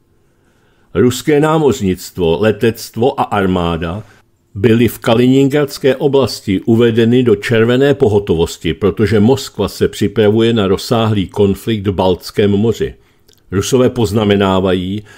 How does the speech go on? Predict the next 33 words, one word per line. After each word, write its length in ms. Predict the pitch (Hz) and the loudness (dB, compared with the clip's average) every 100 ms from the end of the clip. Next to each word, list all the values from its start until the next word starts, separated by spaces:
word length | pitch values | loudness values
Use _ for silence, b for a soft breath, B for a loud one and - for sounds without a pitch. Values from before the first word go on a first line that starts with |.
| B | B
že 160 | 107 120 | -2 0
je 60 | 120 | 2
velmi 300 | 123 123 127 | 4 4 2
pravděpodobné, 1000 | 135 135 120 104 104 95 85 85 80 85 | 2 2 2 2 2 2 2 0 0 -4
že 180 | - 104 | -2 -2
se 200 | - 110 | 2 2
nová 260 | 110 113 | 4 2
fronta 460 | 98 113 107 107 120 | 2 2 2 2 -2
otevře 500 | 110 104 107 98 113 | 0 2 2 2 2
dokonce 520 | 101 90 104 98 104 | 0 0 -2 -2 -2
v 40 | 85 | -2
roce 320 | 92 - 87 | -2 -4 -4
dva 180 | 78 85 | -4 -6
tisíce 560 | - 95 107 - 110 | -6 -6 -8 -2 -2
dvacet 380 | 92 90 - 101 | 0 -4 -4 -6
čtyři. 500 | - - 120 95 - - _ _ b b b b b b b | -6 -2 -2 0 -6 -12 _ _ b b b b b b b
Dvě 360 | 110 123 117 151 | 0 2 2 0
po 160 | - 120 | 0 -2
sobě 380 | - 123 127 | 0 2 4
jdoucí 480 | 135 120 127 123 139 | 4 4 2 2 0
zprávy 500 | 117 - 131 135 107 | -2 0 0 2 2
ruských 380 | 104 - 139 120 | 0 -2 -2 -2
služeb 440 | - 113 98 107 110 | 0 0 2 0 2
hovoří 520 | 110 107 107 113 127 | 2 2 2 2 0
o 120 | 110 | 2
blokádě 580 | 98 104 123 117 110 110 | 2 2 2 0 2 2
nato 280 | 104 101 110 | 0 0 -2
v 100 | - | -2
Kaliningradu 1000 | 107 101 104 104 104 104 104 104 113 | 0 2 2 2 2 2 0 -2 -4
a 60 | 107 | 0
ve 120 | 98 | -2
Finském 500 | - 110 107 - 120 | 0 -4 -2 -2 0
zálivu, 640 | 92 98 90 90 82 90 | 0 0 0 -2 -4 -8